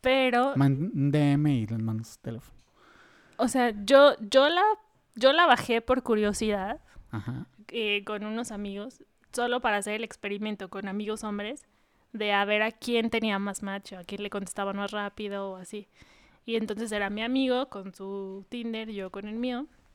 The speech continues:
Speaker 1: Y en el mío,
Speaker 2: ¿Tu
Speaker 1: pues,
Speaker 2: amigo
Speaker 1: com-
Speaker 2: no era Grindr? ¿De qué
Speaker 1: ¿Mm?
Speaker 2: es?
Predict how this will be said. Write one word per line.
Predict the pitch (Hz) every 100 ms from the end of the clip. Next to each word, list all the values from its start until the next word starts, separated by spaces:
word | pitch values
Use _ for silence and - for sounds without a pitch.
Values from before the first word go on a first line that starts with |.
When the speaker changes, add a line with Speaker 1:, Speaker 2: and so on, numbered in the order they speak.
| _ - - -
Speaker 1:
Y | 247 226
en | 220
el | 214
mío, | 247 247 240 247 - - -
Speaker 2:
¿Tu | 135
Speaker 1:
pues, | 139
Speaker 2:
amigo | 151
Speaker 1:
com- | 160
Speaker 2:
no | 170
era | 175
Grindr? | 160 156 165 196 - - - -
¿De | -
qué | 247
Speaker 1:
¿Mm? |
Speaker 2:
es? | 349